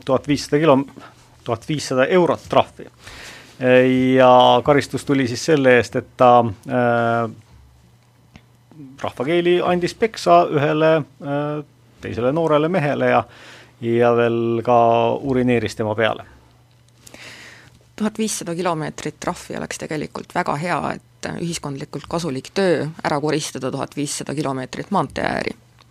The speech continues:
Speaker 2: Kindlasti palju kasulikum kui, äh, rahatrahv.
Speaker 1: Kui sa saad tuhat, äh, allkirja kokku, siis sa võid algatada seadusemuudatuse.
Speaker 2: Ma mõtlen sellele.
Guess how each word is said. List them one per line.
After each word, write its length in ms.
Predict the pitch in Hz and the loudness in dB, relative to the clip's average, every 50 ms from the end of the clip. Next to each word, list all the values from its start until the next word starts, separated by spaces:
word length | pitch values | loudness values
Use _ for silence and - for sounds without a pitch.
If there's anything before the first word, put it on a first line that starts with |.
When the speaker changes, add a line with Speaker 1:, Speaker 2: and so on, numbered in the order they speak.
| - _ - - - | -20 _ -20 -16 -12
Speaker 2:
Kindlasti 640 | 170 156 147 - 156 - - - - 156 139 143 147 | -12 -10 -10 -10 -10 -12 -12 -8 -6 -4 -4 -4 -2
palju 220 | - 165 165 156 156 | -2 0 0 0 -2
kasulikum 540 | 185 180 190 156 139 - - 151 147 143 143 | -2 -4 -4 -8 -8 -8 -8 -8 -8 -8 -6
kui, 460 | 156 151 139 143 151 - - 156 156 151 | -4 -4 -4 -4 -6 -6 -8 -8 -8 -8
äh, 400 | 151 156 151 147 156 156 160 - | -8 -10 -10 -10 -10 -10 -10 -6
rahatrahv. 460 | - 185 170 151 - - 156 - - - | -4 -4 -4 -2 -2 -4 -4 -4 -6 -8
Speaker 1:
Kui 140 | 151 147 | -8 -6
sa 120 | 135 147 135 | -4 -2 0
saad 260 | 135 151 147 - - | 2 2 0 0 -2
tuhat, 380 | - 175 165 - - _ - - | -2 -2 -2 -2 -6 _ -4 0
äh, 240 | 151 147 147 147 147 | 0 2 2 2 0
allkirja 380 | 151 156 156 147 139 139 143 143 | 0 0 -2 -2 -2 -4 -4 -2
kokku, 240 | 156 151 - - 120 | -4 -6 -6 -10 -10
siis 160 | 117 113 - | -8 -8 -8
sa 80 | - 123 | -6 -6
võid 160 | 120 120 123 | -4 -2 -2
algatada 460 | 127 117 113 104 - - 113 113 107 101 | -2 -2 -4 -10 -10 -8 -6 -6 -4 -2
seadusemuudatuse. 800 | 127 117 107 95 107 117 117 110 104 - - - - 98 - 107 - _ _ - - - - - - - - _ _ _ _ _ _ - - - - _ _ _ _ _ - - - _ _ _ _ _ _ _ - | -2 -4 -2 -4 -6 -6 -6 -6 -8 -10 -14 -16 -18 -18 -18 -20 -20 _ _ -20 -20 -20 -20 -20 -20 -20 -20 _ _ _ _ _ _ -20 -20 -20 -20 _ _ _ _ _ -20 -20 -20 _ _ _ _ _ _ _ -4
Speaker 2:
Ma 100 | 190 170 170 | -2 0 0
mõtlen 400 | 190 - - - 147 143 147 151 | 0 -2 -4 -8 -6 -6 -6 -4
sellele. 400 | 156 160 160 151 151 82 82 | -4 -4 -4 -4 -6 -6 -8